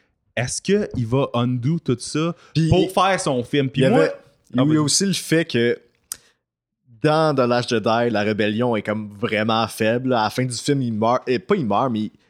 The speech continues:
Speaker 2: ils ont un peu perdu ce qui est,
Speaker 1: Ouais, mais
Speaker 2: ce qui est
Speaker 1: l'étincelle est née, hein, parce que Luke a inspiré la galaxie.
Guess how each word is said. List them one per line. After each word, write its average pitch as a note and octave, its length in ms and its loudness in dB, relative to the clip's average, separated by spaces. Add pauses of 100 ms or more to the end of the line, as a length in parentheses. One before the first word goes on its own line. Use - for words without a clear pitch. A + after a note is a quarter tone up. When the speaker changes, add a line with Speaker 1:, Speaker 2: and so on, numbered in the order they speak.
(180)
Speaker 2:
ils A#2+ 80 0
ont C3 100 0
un D#3 160 4
peu G#3+ 160 0
perdu C3 640 -2
ce - 180 -6
qui - 180 -4
est, G2+ 420 -2
Speaker 1:
Ouais, C3+ 240 0
mais A#2+ 100 0
Speaker 2:
ce F#2+ 60 0
qui G#2+ 60 0
est A2 40 0
Speaker 1:
l'étincelle A#2 460 0
est A2 140 2
née, E3 260 -4
hein, F3 120 -6 (100)
parce A2 200 -2
que - 80 -2
Luke C3 340 0
a A#2 40 2
inspiré A#2+ 380 -4
la B2+ 100 -4
galaxie. A2+ 480 -8